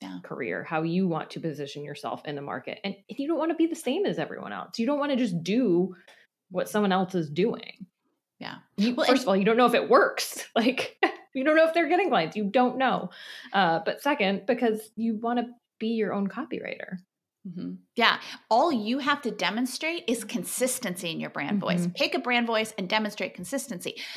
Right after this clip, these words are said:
Speaker 1: The place to demonstrate all the different types of brand voices is in your portfolio.
Speaker 2: Portfolio, yep, yep.
Speaker 1: Be consistent in your brand voice on your website. Yeah.
Speaker 2: Mm-hmm.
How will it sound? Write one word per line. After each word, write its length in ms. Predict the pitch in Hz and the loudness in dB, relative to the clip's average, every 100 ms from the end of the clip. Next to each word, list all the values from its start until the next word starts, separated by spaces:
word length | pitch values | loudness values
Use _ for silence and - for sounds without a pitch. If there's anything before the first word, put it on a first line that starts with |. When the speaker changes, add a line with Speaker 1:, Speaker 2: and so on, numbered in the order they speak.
| - | -6
Speaker 1:
The 100 | 240 | -4
place 420 | - 349 453 480 - | -2 0 2 2 0
to 120 | 214 | -2
demonstrate 720 | 220 311 302 - - 202 190 - - 190 | 0 0 0 -6 -6 -4 -6 -8 -10 0
all 160 | 214 196 | 0 2
the 80 | |
different 380 | 190 - 190 180 | 0 -2 -4 -6
types 380 | - 480 571 - | -2 0 0 -2
of 160 | 175 - | -6 -2
brand 280 | 165 165 165 | -2 -2 -2
voices 460 | 147 - 175 208 - - - | -4 -2 -4 -4 -10 -6 -2
is 160 | 254 | 0
in 100 | 269 | 2
your 120 | 254 | 2
portfolio. 680 | 254 - - - 170 - - | -2 -8 -8 -8 -8 -6 -8
Speaker 2:
Portfolio, 180 | - 185 - | -10 -14 -14
yep, 140 | 160 - _ _ _ 180 | -14 -14 _ _ _ -10
yep. 180 | 175 | -6
Speaker 1:
Be 180 | 254 269 | 0 0
consistent 720 | 262 262 233 240 233 247 220 185 | 0 -2 -2 -2 -2 -4 -4 -6
in 140 | 185 | -6
your 120 | 190 | -4
brand 240 | 185 170 175 | -4 -6 -6
voice 240 | 170 - - | -8 -8 -8
on 380 | 160 160 160 - | -6 -4 -6 -8
your 220 | 165 156 | -8 -8
website. 480 | 156 - - - - _ _ - | -8 -10 -8 -8 -10 _ _ -10
Yeah. 120 | 240 - - | -8 -8 -8
Speaker 2:
Mm-hmm. 280 | 175 175 | -6 -6